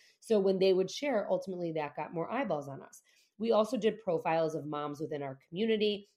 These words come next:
And again, they would share with their friends. We did interviews with celebrity moms and influencers, both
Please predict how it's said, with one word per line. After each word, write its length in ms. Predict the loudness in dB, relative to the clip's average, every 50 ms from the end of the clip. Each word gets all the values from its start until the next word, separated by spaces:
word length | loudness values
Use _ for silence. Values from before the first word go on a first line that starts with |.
| _ -10
And 100 | -6 -6
again, 360 | -2 -2 -2 -2 -2 -4 -4 0
they 140 | 2 2 2
would 160 | 2 0 -2
share 260 | -4 -4 -2 -2 -2
with 160 | -4 -6 -2
their 160 | 0 0 0 0
friends. 360 | 0 -2 0 0 0 -2 -2
We 120 | -4 -6
did 180 | -6 -6 -8 -8 -6 -2
interviews 400 | -2 0 0 0 0 -2 -2 0
with 160 | -2 -4 -4
celebrity 480 | -4 -8 -6 -4 -4 -2 -2 -2 -2 0
moms 300 | -2 -2 -2 -4 -6 -8
and 100 | -10 -10 -6 -4
influencers, 680 | -4 -4 -2 -2 -2 0 0 -2 -2 -2 -2 -2 -2 -4 -4 -2
both 220 | -2 0 -2 -2